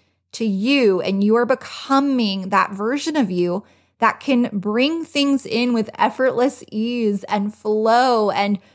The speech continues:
work smarter, not harder. And it just feels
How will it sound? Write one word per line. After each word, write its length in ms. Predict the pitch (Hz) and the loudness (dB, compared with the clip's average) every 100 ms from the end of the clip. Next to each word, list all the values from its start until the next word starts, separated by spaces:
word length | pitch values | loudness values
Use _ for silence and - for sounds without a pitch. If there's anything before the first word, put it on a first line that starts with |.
| _ | _
work 200 | 226 269 | -4 -2
smarter, 680 | - - 226 233 262 285 262 | -2 -4 -2 0 2 2 2
not 300 | 226 233 247 | 2 2 0
harder. 680 | - - - 233 277 269 226 | -4 -18 -8 -4 0 2 2
And 180 | 190 214 | 2 0
it 120 | 226 | -2
just 460 | 214 277 269 - - _ _ _ | -2 -2 -2 -4 -12 _ _ _
feels 600 | - - 247 240 240 - | -20 -4 2 4 2 0